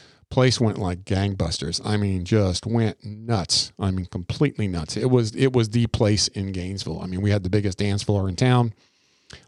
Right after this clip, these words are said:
Actually, ironically, Reese Elliott, who was the D J that I hired from Late Night Number One, who came in and, and auditioned, they're still friends with me today. I just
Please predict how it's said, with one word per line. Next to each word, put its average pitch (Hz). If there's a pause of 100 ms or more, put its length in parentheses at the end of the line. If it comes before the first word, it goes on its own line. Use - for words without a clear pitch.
(120)
Actually, 107
ironically, 101
Reese 113 (360)
Elliott, 120
who 110
was 104
the 98
D 113
J 110
that 104
I 92
hired 113
from 107
Late 110
Night 120
Number 104
One, 156 (340)
who 107
came 110
in 110
and, 101
and 98
auditioned, 113 (420)
they're -
still 123
friends 113
with -
me 110
today. 104
I 107
just 101